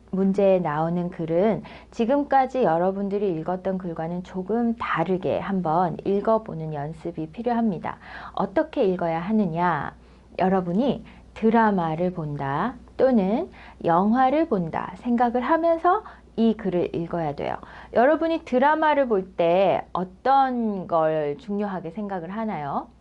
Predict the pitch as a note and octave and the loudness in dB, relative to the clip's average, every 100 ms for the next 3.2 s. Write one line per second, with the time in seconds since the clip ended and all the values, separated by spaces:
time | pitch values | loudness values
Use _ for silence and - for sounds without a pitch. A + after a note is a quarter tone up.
0 | _ - G3 F#3 - - - _ F3+ G3+ | _ -6 -6 -4 -10 -14 -20 _ -4 -2
1 | B3 C4 F#4 E4 F3 D#3+ C#3 - - - | 0 2 2 2 -2 -2 -4 -8 -10 -6
2 | A#3 D4+ E4 D#4 E4+ E4+ F3+ F3 E3 C#3+ | -4 -2 0 0 0 -4 -4 -2 -2 -2
3 | C#3+ - | -4 -6